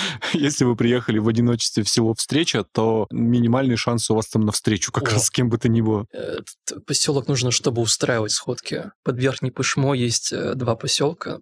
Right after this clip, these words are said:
Speaker 2: названием Ромашка, <laughs> а второе Крутое. Ну, такие названия, как будто бы их придумывали
Speaker 1: Дети.
Speaker 2: мальчики и девочки в детском саду. Вот для своего детского сада. Я думаю, что им нужно устраивать сходки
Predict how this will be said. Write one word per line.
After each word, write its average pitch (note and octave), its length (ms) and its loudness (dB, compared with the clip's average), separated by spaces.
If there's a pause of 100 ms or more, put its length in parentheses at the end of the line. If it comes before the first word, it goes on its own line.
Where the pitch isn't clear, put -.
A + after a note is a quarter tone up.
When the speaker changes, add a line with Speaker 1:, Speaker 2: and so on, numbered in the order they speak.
Speaker 2:
названием A#2+ 560 0
Ромашка, - 600 -4 (280)
<laughs> - 1160 -16
а B2+ 100 -4
второе D3 720 0 (140)
Крутое. B2 560 -2 (300)
Ну, D3+ 80 0
такие F3 200 0
названия, G#3+ 280 0
как C#3+ 100 -2
будто D#3 240 -4
бы C#3+ 200 0
их C#3+ 220 -2
придумывали C#3 680 0
Speaker 1:
Дети. A#2 100 -8
Speaker 2:
мальчики C#3+ 520 0
и C#3 40 -4
девочки D#3 580 -2
в B2+ 60 -2
детском C#3 320 0
саду. B2 380 0 (120)
Вот C#3 140 -2 (100)
для D3 80 0
своего D3+ 260 2
детского C3+ 360 0
сада. A2 400 -2 (300)
Я C3+ 160 0
думаю, D3 260 2
что - 180 -2
им C#3 140 2
нужно C3+ 240 0
устраивать A#2+ 460 0
сходки - 500 -4